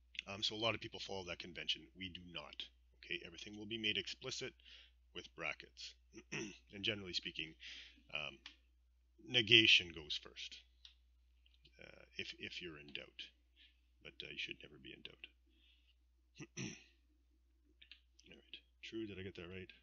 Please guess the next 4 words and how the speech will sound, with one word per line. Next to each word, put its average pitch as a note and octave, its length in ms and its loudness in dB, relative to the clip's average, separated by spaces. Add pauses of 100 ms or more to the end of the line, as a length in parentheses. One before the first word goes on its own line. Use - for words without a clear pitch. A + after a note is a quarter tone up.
Hooray. - 1800 -6
<clears throat> - 80 -18 (1120)
So, G#2 400 2 (160)
um, F#2+ 560 0